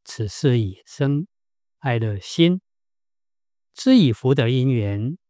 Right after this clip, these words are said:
可得这些事，所以大家都发心了，啊。因此爱慢，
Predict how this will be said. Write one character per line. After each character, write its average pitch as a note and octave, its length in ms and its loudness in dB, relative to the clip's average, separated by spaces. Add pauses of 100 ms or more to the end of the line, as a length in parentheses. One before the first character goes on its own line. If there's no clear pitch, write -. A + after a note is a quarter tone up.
(300)
可 F#2+ 280 -12 (100)
得 G#2 360 -8 (340)
这 A#2 140 -6
些 G#2+ 180 -10
事， - 300 -6 (180)
所 - 180 -14
以 G2+ 180 -12 (140)
大 A2 140 -10
家 G#2+ 100 -8
都 G#2 140 -10
发 G#2 240 -8
心 G#2 260 -10
了， G2+ 100 -14 (180)
啊。 G#2 200 -20 (1400)
因 A3 280 8
此 G#2 320 -6 (280)
爱 D#3 240 2 (280)
慢， C#3 240 2